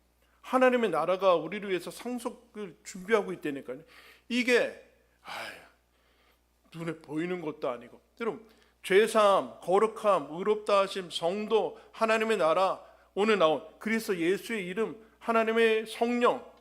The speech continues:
하나도 안 보이는 거예요, 여러분. 보이는 것에 의지해서 살면, 그럼 분별력이 없어집니다. 눈이 멀어요.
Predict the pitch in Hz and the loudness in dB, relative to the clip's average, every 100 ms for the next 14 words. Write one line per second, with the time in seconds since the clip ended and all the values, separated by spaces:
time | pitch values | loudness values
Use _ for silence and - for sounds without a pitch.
0 | _ - - 240 254 151 160 185 196 185 | _ -14 -6 -4 -4 -6 -6 -6 -4 -6
1 | 156 139 139 143 135 175 175 - _ _ | -6 -6 -8 -10 -12 -12 -14 -20 _ _
2 | _ _ _ _ _ _ _ _ _ - | _ _ _ _ _ _ _ _ _ -2
3 | 196 247 262 247 240 247 196 175 185 220 | 2 4 2 2 0 0 -4 -6 -2 0
4 | 214 220 208 208 202 233 139 120 - 190 | 0 -2 -6 -6 -2 -4 -4 -14 -12 -12
5 | 143 170 170 196 190 175 127 - 151 131 | -12 -16 -8 -6 -6 -8 -10 -10 -14 -14
6 | 113 147 202 226 147 160 208 156 | -20 -12 -6 -6 -4 -2 0 -2